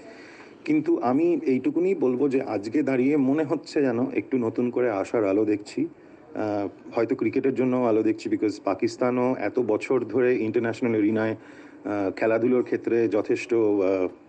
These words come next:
পিছিয়ে পড়েছে because of the state's, আহ, political affiliations। আজকে দাঁড়িয়ে সেই, আহ, সিচুয়েশনটা যদি চেঞ্জ হয়, আহ, তাহলে ভালো লাগবে। এবং ইমরান খানের, আহ, জন্য আমাদের, আহ,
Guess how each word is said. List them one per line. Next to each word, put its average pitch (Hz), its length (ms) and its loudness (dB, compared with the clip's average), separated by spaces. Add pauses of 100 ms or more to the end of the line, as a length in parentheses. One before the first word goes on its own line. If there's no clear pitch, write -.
(280)
পিছিয়ে 139 280 0
পড়েছে 98 540 0
because 101 260 0
of - 340 -2
the 98 260 0
state's, - 460 -2 (440)
আহ, 95 300 -4
political 104 680 0 (340)
affiliations। 123 580 -2 (580)
আজকে 117 400 0
দাঁড়িয়ে 139 640 2
সেই, 123 500 0
আহ, - 1500 -4
সিচুয়েশনটা 135 560 0
যদি 117 280 0
চেঞ্জ 131 380 2
হয়, 98 200 -2
আহ, 95 1000 -8 (200)
তাহলে 117 260 2
ভালো 104 240 2
লাগবে। 113 320 0 (360)
এবং 104 420 -2
ইমরান 120 300 0
খানের, 135 320 0
আহ, 104 640 0
জন্য 113 480 -2
আমাদের, 104 260 0
আহ, - 560 -4